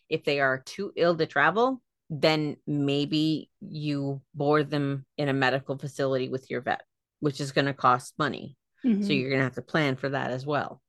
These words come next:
Speaker 2: Mm-hmm.
Speaker 1: Just be aware.
Speaker 2: Yeah. Or you might be able to get a qualified pet sitter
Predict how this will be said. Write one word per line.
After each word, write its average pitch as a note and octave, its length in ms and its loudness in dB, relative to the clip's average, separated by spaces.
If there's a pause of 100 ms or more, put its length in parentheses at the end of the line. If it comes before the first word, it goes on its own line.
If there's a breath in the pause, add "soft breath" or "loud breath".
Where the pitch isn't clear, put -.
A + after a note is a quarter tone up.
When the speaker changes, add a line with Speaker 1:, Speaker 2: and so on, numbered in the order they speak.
(160)
Speaker 2:
Mm-hmm. G3+ 360 -2 (240)
Speaker 1:
Just - 400 -2 (500)
be F3 180 4
aware. C#3 600 6 (120)
Speaker 2:
Yeah. A3 220 -8
Or C4 140 6
you E4 160 10
might D4 240 10
be C4+ 200 8
able B3 200 8
to B3+ 120 0
get A#3 460 2
a A#3 100 -2
qualified G#3+ 680 0
pet A3 200 -6
sitter G3+ 480 -2